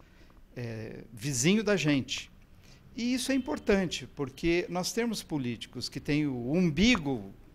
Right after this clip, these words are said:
enterrado na nossa terra, na nossa região, gera mais compromisso ainda. E, portanto,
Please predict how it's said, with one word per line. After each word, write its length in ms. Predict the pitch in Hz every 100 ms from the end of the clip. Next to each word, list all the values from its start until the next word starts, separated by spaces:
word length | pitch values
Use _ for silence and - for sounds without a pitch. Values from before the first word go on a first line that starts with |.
| - -
enterrado 760 | 135 131 123 127 147 135 113 110
na 140 | 120
nossa 280 | 123 117 123
terra, 400 | - 147 160 127
na 120 | 117
nossa 280 | 117 113 127
região, 480 | 107 98 135 165 - - - - - - - -
gera 360 | 139 226 220
mais 400 | 202 226 294 277
compromisso 680 | - 226 208 175 185 185 208
ainda. 480 | 165 175 160 110 117 - - - - - - -
E, 100 | 190
portanto, 840 | 208 196 185 190 185 208 208 -